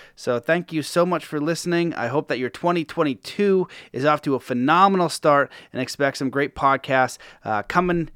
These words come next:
your way shortly. I sincerely love and appreciate each and every one of you.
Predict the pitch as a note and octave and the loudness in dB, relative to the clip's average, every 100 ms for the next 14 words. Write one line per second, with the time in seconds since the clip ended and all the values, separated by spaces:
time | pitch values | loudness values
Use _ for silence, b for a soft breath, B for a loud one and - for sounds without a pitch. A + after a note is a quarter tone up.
0 | - B2+ D3 C3+ C3+ B2+ - C3 E2 A2 | -10 -2 0 0 0 -2 -4 -4 -4 -6
1 | G#2 - G#2+ G#2+ G#2+ G#2 - - A#2+ A#2 | -10 -6 -4 -2 -4 -8 -14 -14 -12 -4
2 | E3+ E3 D3+ B2 C#3+ D3 C3 A2+ - D3 | -2 0 0 0 2 2 0 -8 -8 -8
3 | C3+ - C3 B2+ _ D#3 E3 - A2 A#2+ | -8 -6 -4 -6 _ -10 -10 -10 -8 -6
4 | A2+ A#2 A2 C3+ E3 C#3 C3 B2+ | -6 -8 -2 0 2 0 -4 -6